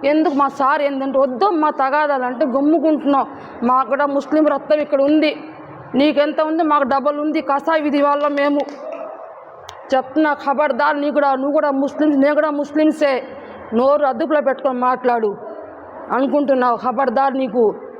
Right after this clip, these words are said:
జాగ్రత్తగా ఉండు. నోరు జారావంటే ఇంకసారి ఈ నా, మా నాలుక కోస్తా అని చెప్పా, మా నాలుక నువ్వు కోయబల్లా, నీ పీక కోసేస్తా. అది మాత్రం పక్కా జరగద్ది. అది మా సార్ కోసం మేము ఏమైనా చేస్తాం. అట్లా అని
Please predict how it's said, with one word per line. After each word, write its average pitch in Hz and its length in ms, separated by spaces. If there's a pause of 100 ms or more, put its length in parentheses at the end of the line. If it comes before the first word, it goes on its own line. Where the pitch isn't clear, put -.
(240)
జాగ్రత్తగా 269 640
ఉండు. 262 420 (260)
నోరు 269 320
జారావంటే 294 680
ఇంకసారి 269 680 (300)
ఈ 240 60
నా, 262 240
మా 277 160
నాలుక 294 340
కోస్తా 294 380
అని 254 180
చెప్పా, 226 320 (360)
మా 233 80
నాలుక 262 340
నువ్వు 247 200
కోయబల్లా, 226 460
నీ 226 140
పీక 311 280
కోసేస్తా. 240 480 (640)
అది 240 180
మాత్రం 277 380
పక్కా 254 380
జరగద్ది. 233 520 (360)
అది 220 260 (540)
మా 233 100 (200)
సార్ 254 320
కోసం 285 280
మేము 254 160 (120)
ఏమైనా 269 300 (120)
చేస్తాం. 285 340 (1200)
అట్లా 294 240
అని 330 120